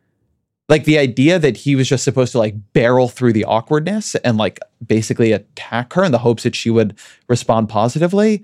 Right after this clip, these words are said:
it's really bad. And, you know, this is the president. Like, this is a, like, an ongoing, like, there was just a subpoena in this lawsuit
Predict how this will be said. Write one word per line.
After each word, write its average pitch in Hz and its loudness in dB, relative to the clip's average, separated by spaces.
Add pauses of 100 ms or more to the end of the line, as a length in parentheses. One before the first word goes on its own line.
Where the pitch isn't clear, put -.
(280)
it's 147 0
really 185 2
bad. 147 -8 (440)
And, 180 2 (140)
you 143 4
know, 147 2 (100)
this 151 0
is 180 -4
the 175 -4
president. - -4 (400)
Like, 127 2
this 139 0
is 123 -2
a, 135 4
like, 120 2
an 120 0
ongoing, 135 2
like, 113 0
there 120 2
was 107 -2
just 110 -8
a 107 -10
subpoena 127 0
in 113 0
this 117 -2
lawsuit 113 -2